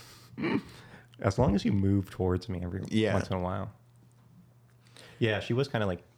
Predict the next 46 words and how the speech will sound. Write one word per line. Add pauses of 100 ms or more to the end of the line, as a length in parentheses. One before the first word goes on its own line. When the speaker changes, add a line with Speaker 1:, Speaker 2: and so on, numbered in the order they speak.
(140)
Speaker 2:
contradicting
herself. (400)
Like,
I
like
big
actions
or
small (760)
Speaker 1:
I
Speaker 2:
or
Speaker 1:
just
like
Speaker 2:
medium.
Speaker 1:
movement.
Speaker 2:
Mm, (360)
then
actually,
I'll
just
take
movement. (320)
Speaker 1:
Yeah. (140)
Speaker 2:
I'll
settle
on
that. (300)
Speaker 1:
Yeah,
I
just, (400)
a
better
explanation
on
that
for
me
because
I
wouldn't
really
know
how
to
interpret
that.